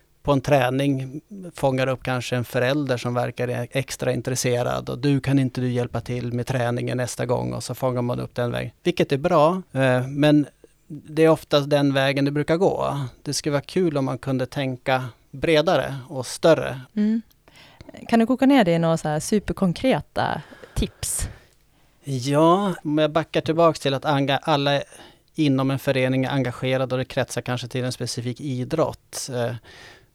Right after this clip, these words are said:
Speaker 1: vilket gör att man får människor som är väldigt duktiga och engagerade som kanske tränare och kanske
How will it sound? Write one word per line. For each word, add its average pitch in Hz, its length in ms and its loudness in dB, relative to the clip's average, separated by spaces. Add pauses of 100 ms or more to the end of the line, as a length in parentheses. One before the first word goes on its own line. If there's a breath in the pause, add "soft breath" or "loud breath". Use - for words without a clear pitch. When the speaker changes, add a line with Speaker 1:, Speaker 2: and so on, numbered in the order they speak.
(100)
Speaker 1:
vilket 131 360 -6
gör 143 280 6
att 120 160 -4
man 127 200 -2
får 127 220 0
människor 135 520 2
som 127 200 -2
är 123 60 -2
väldigt 123 520 -6 (580)
duktiga 139 560 -2
och 143 80 4
engagerade 123 460 -2
som - 160 -8
kanske 123 240 -8
tränare 127 880 0
och 120 400 -8
kanske 123 540 -6